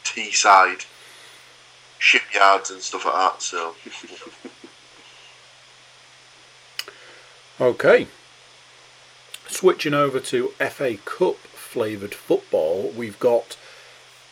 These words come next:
Speaker 2: the already mentioned Middlesbrough going up against the, uh, the, the, the Sporting Integrity,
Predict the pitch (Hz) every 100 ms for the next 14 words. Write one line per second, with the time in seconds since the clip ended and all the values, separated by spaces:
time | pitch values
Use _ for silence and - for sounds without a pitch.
0 | - - - 113 113 131 139 160 156 135
1 | 113 139 175 151 - 90 90 87 - 104
2 | 113 143 175 151 113 98 90 78 73 -
3 | - 110 104 104 104 101 - 104 101 98
4 | 95 92 101 - - - - - - -
5 | - - - - - - - - - 101
6 | 98 95 95 92 90 - - - - -
7 | 104 98 - 104 101 113 101 - 165 160
8 | 156 131 113 - 127 120 101 98 98 92